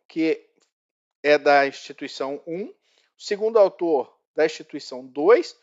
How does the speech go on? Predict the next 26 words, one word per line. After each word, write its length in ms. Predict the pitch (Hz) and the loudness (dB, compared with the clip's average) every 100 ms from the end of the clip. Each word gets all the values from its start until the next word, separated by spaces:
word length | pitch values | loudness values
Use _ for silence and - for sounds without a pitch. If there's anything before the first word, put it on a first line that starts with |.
| _ _ _ _ | _ _ _ _
o 60 | - | -2
terceiro 440 | 214 190 - 220 | 0 0 2 4
autor 420 | 208 - 170 170 - | 4 2 -4 -4 0
é 120 | 175 | 2
da 100 | 196 | 2
instituição 600 | 180 170 - 156 - 156 | -2 -8 -10 -10 -6 -8
um, 220 | 165 226 | -8 -12
então 200 | 269 165 | -8 -6
nós 200 | 165 156 | -6 -8
temos 220 | - 156 151 | -8 -8 -8
esse 300 | 147 139 110 _ _ _ _ _ _ _ _ _ _ | -10 -12 -16 _ _ _ _ _ _ _ _ _ _
indicativo 520 | 123 131 135 135 135 120 | -18 -6 -2 -2 -4 -6
da 80 | |
instituição, 720 | 135 - 123 139 - 151 175 277 _ _ _ _ - | -8 -8 -14 -14 -2 2 2 -2 _ _ _ _ -6
e 160 | 214 | -4
o 120 | 247 208 | 0 2
terceiro 580 | 220 202 - 170 185 - | 4 2 0 -2 -2 -2
autor 540 | 147 165 - 143 143 _ _ | -2 -2 -4 -6 -8 _ _
da 140 | - 135 | -2 -2
instituição 600 | - 143 143 - 135 - | -2 -14 -16 -14 -14 -16
número 400 | _ 139 151 151 165 | _ -14 -10 -10 -12
três. 540 | - 113 - - - | -12 -12 -14 -20 -20
Esse 300 | - 98 - | -20 -20 -8
é 40 | 120 | -8
o, 140 | 123 _ _ _ _ _ _ _ _ | -8 _ _ _ _ _ _ _ _
o 680 | 123 120 123 123 120 117 | -14 -10 -10 -10 -10 -12